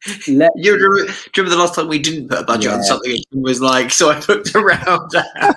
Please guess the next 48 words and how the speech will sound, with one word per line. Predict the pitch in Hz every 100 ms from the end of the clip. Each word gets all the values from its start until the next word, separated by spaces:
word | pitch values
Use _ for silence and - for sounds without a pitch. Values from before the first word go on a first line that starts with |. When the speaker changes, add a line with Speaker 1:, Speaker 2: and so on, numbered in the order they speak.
| -
Speaker 2:
like, | - -
the | 339
four, | - 170 156 - 220 - _ -
the | 170 160
four | 202 185
courses | 170 170 165 139
that | 139
cost, | 160 147
like, | 147 123
four | - 147 135
hundred | 147 160 151 151
quid | 135
a | 143
round | 143 139 127
or | 135
something. | 135 135 123
I | 131
was |
like, | 135 - _ - _ -
"We | 156
need | 151 135
to | -
put | 127
a |
budget | 135 127 120
on | 127
this." | 120 -
Tim | - 143 127
has | 127 123 127 139
absolutely | 131 135 135 131 107 123
lost | 123 - -
it. | 113 - _ _ _
Speaker 1:
Yeah, | 117 110 107 -
I | 139
can't | 143 156 123
be |
trusted, | 117 127 120 101 98 -
basically. | 113 104 104 - 98 101
I | 117
get | 123 117
too | - 117
excited. | 104 117 110 107 104 - - _ _ -
I | 160
think | 175 196 170
let's | 165 196 -
put | - 190 139
a | 135 -
cap | - 185 143